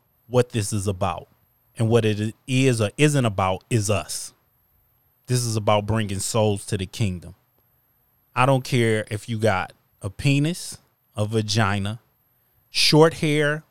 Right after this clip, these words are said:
long hair, pale skin, dark skin, melanin, non-melanated, whatever. We have to get rid of the idea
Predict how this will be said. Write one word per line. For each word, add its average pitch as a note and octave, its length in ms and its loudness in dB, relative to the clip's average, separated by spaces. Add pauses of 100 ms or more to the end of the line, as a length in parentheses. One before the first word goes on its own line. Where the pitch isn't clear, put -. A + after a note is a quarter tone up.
(140)
long A2+ 480 2
hair, G#2 520 -4 (720)
pale F3 320 4
skin, D3+ 600 -2 (300)
dark A#2 320 4
skin, G#2+ 680 -2 (680)
melanin, D#3 800 0 (160)
non-melanated, G#2+ 1080 0 (160)
whatever. G#2+ 640 -4 (400)
We C3+ 300 0
have C3+ 320 2
to B2+ 260 0
get A#2 300 0
rid A#2 260 0
of G#2 520 0
the A2 220 -4
idea G#2+ 760 0